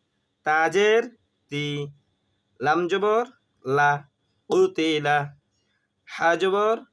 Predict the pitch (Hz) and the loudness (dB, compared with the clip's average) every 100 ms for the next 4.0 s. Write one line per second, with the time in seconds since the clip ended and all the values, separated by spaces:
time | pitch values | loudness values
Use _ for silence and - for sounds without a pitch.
0 | _ _ - 165 151 147 147 _ _ _ | _ _ -8 0 2 2 -2 _ _ _
1 | _ _ - 147 170 165 196 208 226 233 | _ _ -6 -2 -2 0 2 4 2 0
2 | _ _ 131 143 151 147 156 _ _ _ | _ _ -8 -4 -2 -4 -8 _ _ _
3 | _ _ - 160 170 196 208 214 233 | _ _ -2 0 0 0 0 0 0